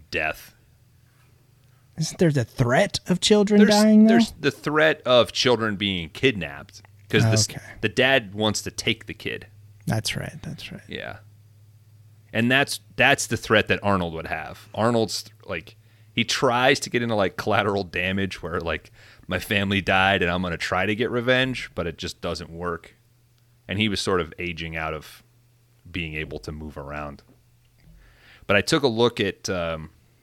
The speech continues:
Speaker 1: like, if you pull up I M D B for the two thousands, early two thousands for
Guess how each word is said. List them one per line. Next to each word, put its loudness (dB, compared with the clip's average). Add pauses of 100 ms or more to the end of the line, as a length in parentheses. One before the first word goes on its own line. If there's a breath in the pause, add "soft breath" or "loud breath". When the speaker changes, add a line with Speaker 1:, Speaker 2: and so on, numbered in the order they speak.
(140)
Speaker 1:
like, -6
if -2
you -6
pull 4
up 2
I 2
M 0
D -4
B -4
for -10
the -6
two -8
thousands, -4
early 0
two -6
thousands -4
for -8